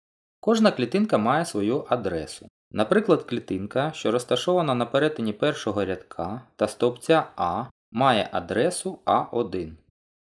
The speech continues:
У клітинки таблиці можна вводити не лише конкретні значення, числові та текстові дані, а й формули. За допомогою формул виконують обчислення з використанням значень, що розміщуються в інших клітинках таблиці.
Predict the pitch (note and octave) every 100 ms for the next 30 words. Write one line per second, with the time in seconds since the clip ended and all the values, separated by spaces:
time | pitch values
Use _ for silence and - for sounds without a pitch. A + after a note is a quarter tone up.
0 | - A2 D3+ D3+ A3 G#3+ - A#2+ G#2 G2+
1 | G2+ C3 C#3+ F3 E3 C3+ C#3+ A#2 A2 G#2
2 | G#2+ B2 - G#3+ G#3+ D3+ - A2+ A2 G#2+
3 | G2 G#2+ F2 - E2+ E2 - G2+ - G#2+
4 | G2+ - - F#2 - - F#2+ F#2+ F#2 E2+
5 | D#2+ D#2+ - C#3 G#3+ G#3 G#2+ F#2 F2 E2+
6 | E2 D2 _ _ _ - G2+ A#2+ D#3 G3
7 | A#3 G3+ C#3+ A2 G#2+ G#2 C#3 C#3+ A#2+ G3
8 | G3+ D3 - G#2 - G2+ - D#3 F3 D#3
9 | G#2+ A2 B2 A#2+ C3+ A2+ F#2+ F2+ F2+ G2
10 | B2 F3 F#3+ - - - A3+ E3+ A2+ C#3
11 | - F3+ E3 G#2 F2 G#2+ C#3+ D#3+ - G2
12 | F#2+ G2 G#2 B2+ - A#2+ F2+ E2 -